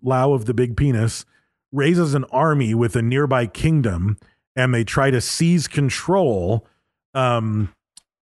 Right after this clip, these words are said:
of the, of this kingdom when King Shlong is traveling and he's not in his capital. Um,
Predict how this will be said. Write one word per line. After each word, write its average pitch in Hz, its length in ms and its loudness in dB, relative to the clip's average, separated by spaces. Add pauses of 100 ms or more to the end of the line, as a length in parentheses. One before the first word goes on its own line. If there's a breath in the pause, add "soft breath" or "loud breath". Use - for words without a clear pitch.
(200)
of 135 320 0
the, 120 340 0
of 113 280 -2
this 151 200 2
kingdom 117 640 2
when 113 240 0
King 143 240 2
Shlong 127 420 0
is 110 80 -4
traveling 127 540 0
and 113 80 0
he's 107 160 0
not 107 340 0
in 120 140 2
his 104 140 -2
capital. 113 580 -2 (540 soft breath)
Um, 120 500 0